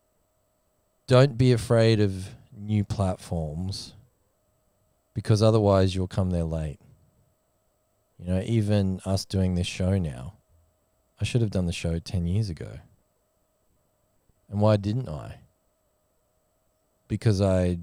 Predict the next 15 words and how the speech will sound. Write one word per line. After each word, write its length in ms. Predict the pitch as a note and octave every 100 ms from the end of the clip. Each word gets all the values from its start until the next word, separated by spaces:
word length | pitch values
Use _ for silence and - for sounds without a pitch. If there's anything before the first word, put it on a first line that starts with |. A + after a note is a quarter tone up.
| -
didn't 260 | F#2+ F2+
listen 320 | E2+ F#2 E2+ D#2+
to 120 | D#2+
this 160 | D#2+
same 280 | - E2+ D#2
advice. 580 | D2 - D#2+ C#2 - - _ _ _ _ _
And 160 | E2+ E2
so 120 | F#2
I'm 120 | F#2
trying 180 | - A2+
to 60 |
give 260 | A2+ G2 F2+
it 120 | F2+
to 140 | - E2+
you. 400 | D#2+ E2 D2